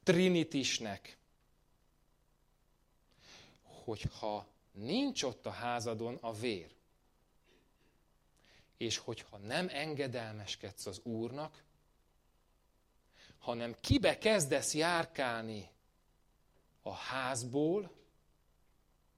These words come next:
akkor menthetetlenül elpusztulsz. Mindazzal együtt, ami kint van, és amit a pusztító angyal elér. Aki kilépett az ajtón,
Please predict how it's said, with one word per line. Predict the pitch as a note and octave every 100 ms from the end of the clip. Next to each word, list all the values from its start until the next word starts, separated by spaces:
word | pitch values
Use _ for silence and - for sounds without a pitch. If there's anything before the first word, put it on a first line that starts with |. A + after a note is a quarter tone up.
| _ _
akkor | G#2+ - C3 A2
menthetetlenül | A#2 E3 A#2 - A2 - G#2 F#2+ - G#2 G#2+ G#2+ A2 A2+ -
elpusztulsz. | A2 G2 G2 - - F#2 E2+ - - _ _ _ _ _ _ _ _ _ _
Mindazzal | A#2+ F#3+ C4 F3+ D#3 C3+ C3+
együtt, | C#3 D3 E3 F3+ - -
ami | C3+ B2+
kint | - D3+ D3
van, | C3+ B2+ F#2 F2 _ _ _ _ _ _ _ _ _
és | B2 A2+
amit | A#2+ A#2
a | A2
pusztító | D#3 E3 - B2 - A2+
angyal | A2 A#2 A#2+ B2+ A#2+
elér. | A#2 G#2 F#2+ F2 - _ _ _ _ _ _ - - _ _ _ _ _ _ _ _ _ _ - - -
Aki | C3+ C#3
kilépett | G3+ A3+ G3+ F3+ D#3+ D3
az | E3+
ajtón, | D#3 D#3+ D#3+ F#3 F#3+ G3